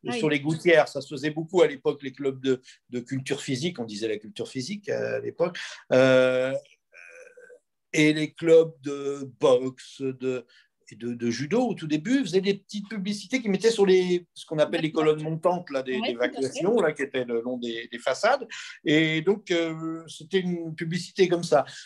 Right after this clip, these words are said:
Speaker 2: Henri Courtine, je sais qu'il a co-, commencé au Jiu-Jitsu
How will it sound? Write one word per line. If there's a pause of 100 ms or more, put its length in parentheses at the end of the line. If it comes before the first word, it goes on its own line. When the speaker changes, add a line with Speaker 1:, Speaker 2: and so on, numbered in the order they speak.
(280)
Speaker 2:
Henri
Courtine,
je
sais
qu'il
a
co-,
commencé
au
Jiu-Jitsu